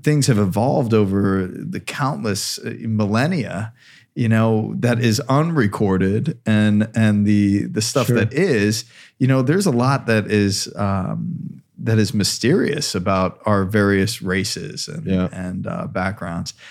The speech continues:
Speaker 1: And it's something altogether
Speaker 2: Cool.
Speaker 1: fascinating.
Speaker 2: It's
Speaker 1: Yeah.
Speaker 2: fascinating.
Speaker 1: And you don't wanna limit it. You don't wanna
Speaker 2: No.
Speaker 1: limit, you don't wanna limit how God uniquely fashioned a people or a nation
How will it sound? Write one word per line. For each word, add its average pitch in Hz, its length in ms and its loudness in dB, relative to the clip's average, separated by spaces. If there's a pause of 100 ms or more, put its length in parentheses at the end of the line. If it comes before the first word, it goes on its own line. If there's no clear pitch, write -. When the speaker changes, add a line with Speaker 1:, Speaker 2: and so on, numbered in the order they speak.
(260)
Speaker 1:
And 147 100 0
it's 147 120 -2
something 170 280 -2
altogether 151 460 2
Speaker 2:
Cool. 110 80 2
Speaker 1:
fascinating. 107 720 0
Speaker 2:
It's 120 40 4
Speaker 1:
Yeah. 113 140 4
Speaker 2:
fascinating. 98 440 0
Speaker 1:
And 196 40 2
you 220 60 2
don't 269 160 0
wanna 135 180 2
limit 135 340 4
it. 131 260 0
You 139 100 0
don't 156 180 2
wanna 202 180 4
Speaker 2:
No. 185 140 4
Speaker 1:
limit, 151 420 2 (320)
you 165 120 4
don't 196 120 4
wanna 180 180 2
limit 160 340 2
how 143 180 2
God 139 600 0 (280)
uniquely 120 1200 2 (140)
fashioned 131 760 0
a 98 60 2
people 104 600 0
or 107 180 2
a - 20 2
nation 107 540 0